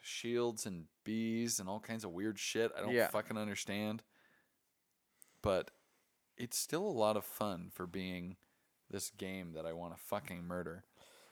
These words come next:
Speaker 2: I remember when I first played Terraria, and I was like, "What the fuck am I doing in this game?" I'd run around, and I wouldn't know what I was doing. And then I remember one time me and Colin sat down, and we're like, "Yeah, we're gonna fucking play the shit out of this game." And we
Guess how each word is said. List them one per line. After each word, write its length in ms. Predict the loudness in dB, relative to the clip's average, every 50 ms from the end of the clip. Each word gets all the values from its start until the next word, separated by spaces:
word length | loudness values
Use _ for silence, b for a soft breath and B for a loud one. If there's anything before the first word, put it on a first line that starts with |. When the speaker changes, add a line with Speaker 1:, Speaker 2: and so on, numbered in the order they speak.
| b b b b b -14 -6 -2
Speaker 2:
I 100 | 0 0
remember 480 | 2 2 4 4 4 6 6 6 6 6
when 160 | 6 6 4
I 80 | 4 2
first 340 | 2 2 2 2 2 0
played 220 | 0 2 2 2 0
Terraria, 800 | -2 -2 0 2 4 6 6 6 6 6 4 4 2 0 -2 -4 -10 -16 _
and 100 | 2 4
I 60 | 4
was 140 | 4 4 2
like, 300 | 0 0 0 -2 -8 -14 b b b b _ _
"What 200 | 0 0 2 2
the 120 | 2 0 -2
fuck 360 | 2 4 6 6 6 6 4
am 80 | 4 6
I 140 | 6 6 6
doing 380 | 6 6 6 8 8 6 6 4
in 140 | 2 2 2
this 180 | 2 0 0
game?" 360 | 0 2 4 4 4 2 0 B B B B B B B B B B B B B _ -4 4
I'd 240 | 6 6 8 12 12
run 160 | 12 12 12
around, 580 | 12 12 12 12 12 12 12 12 12 8 2 0 4
and 140 | 8 10 10
I 80 | 10 10
wouldn't 420 | 10 8 6 6 4 0 2 6
know 120 | 8 10
what 160 | 12 12 12 12
I 80 | 12 12
was 160 | 12 10 6
doing. 580 | 4 6 8 8 10 10 8 8 6 4 0 0 6 6
And 140 | 8 10 10
then 100 | 10 8
I 20 |
remember 200 | 8 8 8 8
one 120 | 8 6
time 320 | 6 6 6 6 4 2 -2 _
me 220 | 2 4 6 6 6
and 100 | 4 2
Colin 380 | 6 8 10 12 12 10 8 6
sat 280 | 6 6 6 6 8
down, 220 | 6 6 6 4 4
and 60 | 4
we're 60 | 4 2
like, 200 | 2 2 4 8
"Yeah, 100 | 8 10
we're 80 | 10 10
gonna 120 | 8 6
fucking 360 | 4 2 2 2 0 -4 -6
play 220 | 0 4 6 6 6
the 120 | 4 2
shit 220 | 0 2 4 6 8
out 100 | 8 6
of 40 | 6
this 160 | 2 0 2
game." 320 | 2 4 4 4 2 0 -2
And 100 | -2 0
we 180 | 0 -2 -4